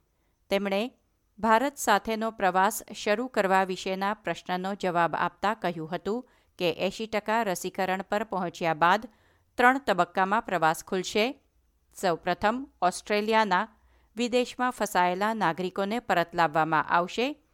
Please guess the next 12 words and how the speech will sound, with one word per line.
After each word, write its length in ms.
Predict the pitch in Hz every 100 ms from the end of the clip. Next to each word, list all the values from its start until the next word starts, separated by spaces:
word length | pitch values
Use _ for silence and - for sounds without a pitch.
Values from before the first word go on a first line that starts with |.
| _ _ -
જેમાં 380 | 156 190 175 160
ભારતમાં 500 | 170 190 208 220 220
ફસાયેલા 560 | 220 185 180 180 190
ઓસ્ટ્રેલિયનોનો 840 | 220 190 190 - 175 175 175 190 220
સમાવેશ 560 | 220 196 165 151 156 -
થશે. 480 | - - 196 262 _ _ _ _ _ _ _
ત્યારબાદ 520 | 190 180 160 175 208 - _ _
ઓસ્ટ્રેલિયાના 800 | - 240 - 247 240 226 208 170
નાગરિક 520 | 160 165 175 196 247 -
અને 220 | 185 175
પર્મનન્ટ 540 | - 180 170 170 160
રેસિડન્ટ્સ 540 | 165 185 196 214 240